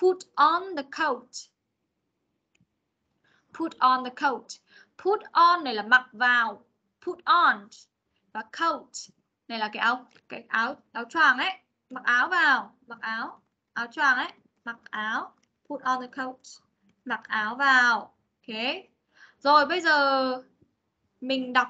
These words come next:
cho cô cái này nhá. Cô mời một bạn đọc cho cô tất cả các từ vựng này nào.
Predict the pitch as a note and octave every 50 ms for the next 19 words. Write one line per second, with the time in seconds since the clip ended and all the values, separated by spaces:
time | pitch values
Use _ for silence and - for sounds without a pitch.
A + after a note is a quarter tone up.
0 | - - D#4 D4+ - D#4 D4+ D4 C4+ B3 C4 B3+ A#3 A3+ A#3 B3+ C4+ D4+ E4+ -
1 | _ _ _ _ _ _ _ _ _ _ _ _ _ _ _ _ _ _ _ _
2 | _ _ _ _ _ - D#4 D#4+ D#4 D4 C4+ B3+ B3 A#3 A3+ A3 G#3+ G#3+ G#3+ -
3 | A#3 G#3 G#3 A#3 A#3+ A#3 C4 C4 - C4+ C#4 - C#4+ C#4+ C#4 C#4 C#4 C#4 F4 F#4+
4 | F#4 C#4 A3 A3 B3 B3+ D4 C4+ A#3+ A3+ B3 - A#3 A3+ A3 A3 G#3+ G#3+ G#3 G#3